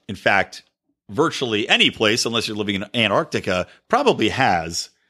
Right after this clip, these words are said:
the resources to ensure a decent standard of living for all. But that doesn't necessarily mean that everybody should get access to socialized healthcare, that everybody should have access to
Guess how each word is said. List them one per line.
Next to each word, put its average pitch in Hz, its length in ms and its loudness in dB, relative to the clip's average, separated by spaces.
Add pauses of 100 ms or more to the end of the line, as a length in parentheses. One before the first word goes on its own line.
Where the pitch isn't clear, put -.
(180)
the 123 180 0
resources 107 680 0
to 117 160 -4
ensure 101 580 -2
a 107 80 -4
decent 98 320 -8
standard 107 320 -2
of 92 60 -4
living 95 240 -2
for 101 160 -4
all. 127 280 2 (220)
But 202 140 2
that 233 180 2
doesn't 185 240 0
necessarily 113 640 0
mean 101 420 0 (500)
that 180 120 0
everybody 113 420 2
should 104 220 -2
get 101 140 2
access 104 480 0
to 98 420 -2 (400)
socialized 87 580 -6
healthcare, 165 460 4
that 120 100 2
everybody 113 360 0
should 104 180 -2
have 104 180 0
access 98 460 -4
to 92 320 -6